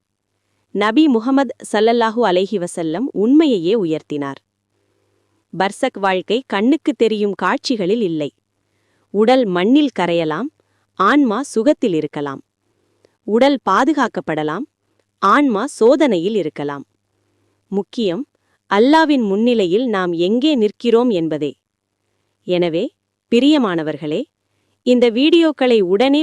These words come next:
பகிர்வதற்கு முன் ஒரு நிமிடம் சிந்தியுங்கள். உண்மையை பகிருங்கள்,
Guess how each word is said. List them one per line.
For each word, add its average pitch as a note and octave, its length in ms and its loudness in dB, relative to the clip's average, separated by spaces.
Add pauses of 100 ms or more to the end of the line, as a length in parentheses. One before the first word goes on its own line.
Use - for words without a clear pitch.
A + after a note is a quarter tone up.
பகிர்வதற்கு G#3 640 -2
முன் F3 200 -4
ஒரு G#3 240 0
நிமிடம் F3+ 460 -4
சிந்தியுங்கள். D#3 560 -6 (840)
உண்மையை C#4 540 6
பகிருங்கள், E3 540 -4